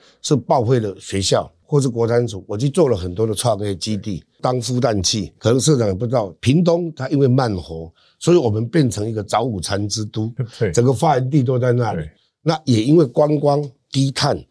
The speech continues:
Speaker 2: 对。
Speaker 1: 那再加上我们的那种创业的基地，我们的农业大学，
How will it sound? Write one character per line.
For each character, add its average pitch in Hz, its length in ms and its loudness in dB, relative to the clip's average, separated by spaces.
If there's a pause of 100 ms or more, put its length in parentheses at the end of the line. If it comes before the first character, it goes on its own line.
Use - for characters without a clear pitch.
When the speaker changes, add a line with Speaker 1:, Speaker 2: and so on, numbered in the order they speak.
(180)
Speaker 2:
对。 - 140 -20
Speaker 1:
那 160 100 4
再 160 160 2
加 147 240 2
上 135 220 0
我 98 100 -6
们 98 140 -6
的 101 80 -6
那 113 60 -4
种 107 200 -2
创 120 240 0
业 110 140 -2
的 101 100 -6
基 107 220 -8
地， 107 200 -6
我 101 80 -6
们 87 100 -10
的 90 60 -8
农 98 240 -2
业 117 80 2
大 104 220 -2
学， - 320 -16